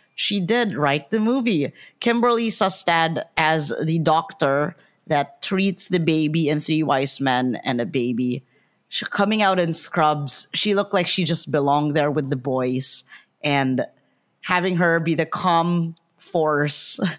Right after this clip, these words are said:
<laughs> calming down these three brothers was just so funny and fun and a nice treat, given we know she co-wrote this with, with Paul Campbell. So that was cute.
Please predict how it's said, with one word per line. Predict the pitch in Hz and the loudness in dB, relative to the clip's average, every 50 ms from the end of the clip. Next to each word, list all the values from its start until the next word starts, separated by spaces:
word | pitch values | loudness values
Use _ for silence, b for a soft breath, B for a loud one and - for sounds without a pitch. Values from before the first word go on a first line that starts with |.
| _ - - | _ -12 -10
<laughs> | 202 202 175 147 - _ | -10 -8 -10 -10 -12 _
calming | - - 202 185 180 185 190 185 180 | -4 0 2 2 2 2 2 2 2
down | 170 165 160 160 160 | 2 2 2 2 2
these | 156 156 156 - | 0 0 0 -2
three | - - 160 160 | -2 -2 -2 -2
brothers | 151 135 151 139 135 135 135 135 135 - - | 0 0 0 0 2 2 0 0 -2 -2 -2
was | - 143 127 | -4 -4 -2
just | 156 147 - | 0 0 0
so | - 156 139 139 | 0 0 -2 -2
funny | - - 139 131 131 127 123 127 - | 0 0 0 0 2 0 0 -2 -2
and | - 143 131 127 - | -2 -4 -4 -4 -4
fun | - - 139 123 131 127 120 | -2 0 0 2 2 0 -2
and | - 135 135 139 | 0 -2 0 0
a | 139 | 0
nice | 139 135 143 147 151 151 147 - - | 0 0 0 0 0 0 -2 -2 -4
treat, | - - - 139 135 - _ - | -4 -4 -4 -4 -4 -4 _ -4
given | 160 143 147 139 135 | -4 -2 0 0 0
we | 139 139 | 0 0
know | 143 147 143 | 0 0 0
she | 143 - - 135 | -2 -2 -4 -6
co-wrote | - - - 143 135 131 127 120 - - | -8 -6 -4 -2 -2 -2 -4 -4 -6 -6
this | 113 113 120 135 - - | -6 -6 -4 -4 -6 -6
with, | - 113 101 - - - - _ | -8 -10 -12 -12 -16 -20 -16 _
with | - 143 123 | -8 -8 -8
Paul | - - 117 113 | -6 -4 -6 -4
Campbell. | - - - 123 - - 95 82 | -4 -4 -8 -8 -6 -6 -8 -6
So | - - | -4 -4
that | 98 117 | -4 -2
was | 127 - | -4 -4
cute. | - - - 110 - - - - | -6 -8 -8 -10 -10 -12 -14 -20